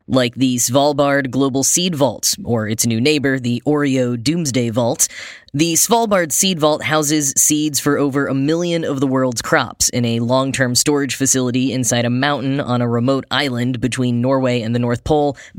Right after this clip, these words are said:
built to withstand any possible natural or man-made disasters. The Oreo one was just a marketing stunt. You can learn more about that on the October twenty-sixth episode of this show, link in the show notes. So this modern-day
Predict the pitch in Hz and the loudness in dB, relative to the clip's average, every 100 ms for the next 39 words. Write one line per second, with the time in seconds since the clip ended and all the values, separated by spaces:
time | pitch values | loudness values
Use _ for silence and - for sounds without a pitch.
0 | 123 190 196 - - 165 160 - 151 143 | 0 0 0 -4 -2 -2 0 0 0 0
1 | 143 - 147 165 175 165 - 160 156 156 | -2 -2 0 0 0 -4 -2 0 0 0
2 | 143 143 135 135 139 143 139 135 - 127 | 0 0 0 0 -2 0 0 0 0 0
3 | 127 123 123 123 120 117 104 117 123 127 | 0 0 0 0 0 -2 -2 0 2 2
4 | 127 127 98 107 - - - - - _ | 2 -2 -2 -2 -2 -6 -18 -20 -20 _
5 | - 147 135 185 185 170 151 139 131 123 | 0 0 2 2 2 4 2 2 0 -2
6 | 107 131 117 123 117 120 120 123 123 120 | 0 0 2 0 0 2 2 0 0 -2
7 | - 127 - 131 131 123 120 117 117 113 | 0 -2 -2 -2 0 0 0 0 0 0
8 | 113 120 117 - 113 117 117 117 - 151 | 2 2 2 0 -2 -2 0 -2 0 0
9 | 131 127 135 123 - 170 - - 156 - | 0 -2 -2 0 0 0 -2 -4 -4 -2
10 | - 151 151 135 131 135 - - 131 151 | 0 0 0 -4 -2 0 2 2 2 0
11 | 147 117 117 120 139 135 139 135 - - | -2 -4 -2 0 0 0 0 0 0 -2
12 | - - - - _ - - 214 190 170 | -16 -18 -20 -20 _ -4 0 0 0 0
13 | 190 - 170 165 175 180 175 165 160 160 | 0 -2 -4 0 2 2 2 0 0 0
14 | 147 | 0